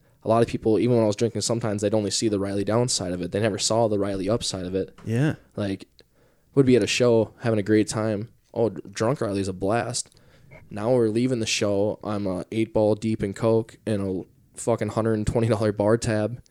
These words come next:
Speaker 1: driving home. And now is where the real party's about to start, where I'm blacked out and my mind starts seeing things happen. And I go from being fun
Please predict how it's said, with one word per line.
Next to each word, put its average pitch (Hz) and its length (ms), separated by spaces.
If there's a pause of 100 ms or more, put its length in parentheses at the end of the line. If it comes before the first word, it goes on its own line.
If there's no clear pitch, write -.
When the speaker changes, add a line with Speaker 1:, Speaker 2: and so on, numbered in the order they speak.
(260)
Speaker 1:
driving 110 380
home. 113 440 (240)
And 107 160
now 107 480
is 101 200
where 110 140
the 98 100
real 113 180
party's 98 300
about 98 180
to 95 80
start, 104 400 (480)
where 101 420
I'm 107 160
blacked 104 340
out 107 300 (640)
and 110 120
my 104 120
mind 104 460
starts 104 320
seeing 107 280
things 110 280
happen. 120 480 (480)
And 113 100
I 107 80
go 107 140
from 110 160
being 107 200
fun 110 540